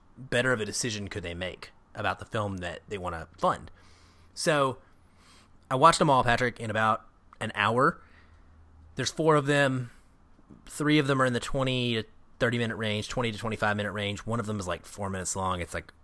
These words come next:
truly a short. Um, they were incredibly interesting. The first one had Sigourney Weaver in it. Was not expecting that. One of them had Charlito Copley in it playing God. <laughs> That was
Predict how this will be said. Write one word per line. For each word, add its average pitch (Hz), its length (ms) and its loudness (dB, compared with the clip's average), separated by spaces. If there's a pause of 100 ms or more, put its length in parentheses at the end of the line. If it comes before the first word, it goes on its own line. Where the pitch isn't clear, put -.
(160)
truly 113 460 -2
a 98 60 -2
short. 101 440 -2 (880)
Um, 92 300 -4 (140)
they 160 300 2
were 131 520 4 (160)
incredibly 131 500 4
interesting. 90 500 -6 (420)
The 107 60 -2
first 135 340 4
one 117 460 2 (480)
had 104 560 2
Sigourney 101 420 0
Weaver 156 300 6
in 160 100 8
it. 151 140 4
Was 101 140 0
not 104 140 4
expecting 101 400 -2
that. 95 320 0 (340)
One 139 160 8
of 131 100 8
them 131 140 8
had 107 260 4
Charlito 107 540 0
Copley 131 460 6
in 131 120 2
it 127 240 4
playing 92 400 -4
God. 110 460 6
<laughs> - 60 -6 (280)
That 143 240 6
was 117 320 -2